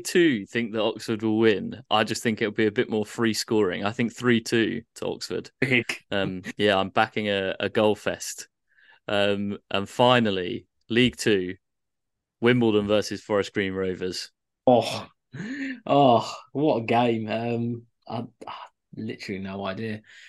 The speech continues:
Speaker 2: Forest Green didn't do well this week, I don't think, and, but Wimbledon, unfortunately, they did humble big fu-, big Sutton fans, uh, bubble, I think, and, uh,
Speaker 1: <laughs>
Speaker 2: result for them.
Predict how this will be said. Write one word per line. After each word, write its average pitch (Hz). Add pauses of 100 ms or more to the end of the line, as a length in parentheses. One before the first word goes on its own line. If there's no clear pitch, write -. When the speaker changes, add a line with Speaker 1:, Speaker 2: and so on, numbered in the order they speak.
(220)
Speaker 2:
Forest 123
Green 110
didn't 107
do 104
well 104
this 101
week, 101
I 104
don't 101
think, 104
and, 95 (320)
but 110
Wimbledon, 113 (680)
unfortunately, 113
they 110
did 110
humble 107 (520)
big 110
fu-, - (100)
big 113
Sutton 104
fans, 101
uh, 98 (140)
bubble, 110
I 104
think, 104
and, 104
uh, 101 (260)
Speaker 1:
<laughs> -
Speaker 2:
result 113
for 107
them. 104